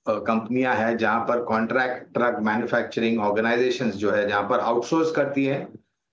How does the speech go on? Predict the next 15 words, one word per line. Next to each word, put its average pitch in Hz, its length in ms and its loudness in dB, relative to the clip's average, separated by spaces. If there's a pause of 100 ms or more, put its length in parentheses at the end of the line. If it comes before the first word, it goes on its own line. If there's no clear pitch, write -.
(140)
विदेशी 156 440 2
कंपनियां, 139 440 0
हमारे 131 300 2
देश 131 280 0
में 139 120 0
जिस 131 180 -2
प्रकार 131 460 0
की 135 120 -2
क्षमता 113 460 0
है, 120 260 0
जिस 120 180 -2
प्रकार 123 400 0
का 127 100 0
अनुभव 123 520 0
है 110 280 -4